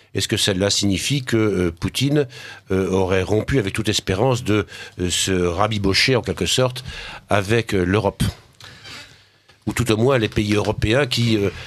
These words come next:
je pense à, à Gerhard Schröder, qui, qui, qui, qui plaide pour, euh, pour le, contre la position d'Angela Merkel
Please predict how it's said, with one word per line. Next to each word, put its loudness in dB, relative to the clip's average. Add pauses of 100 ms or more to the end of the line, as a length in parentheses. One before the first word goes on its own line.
(200)
je -6
pense 0
à, 4
à 0
Gerhard 2
Schröder, 2
qui, -4
qui, -2
qui, -6
qui -6
plaide -2 (100)
pour, 0
euh, -2 (300)
pour 2
le, 0 (340)
contre 0
la 0
position -2
d'Angela 0
Merkel -2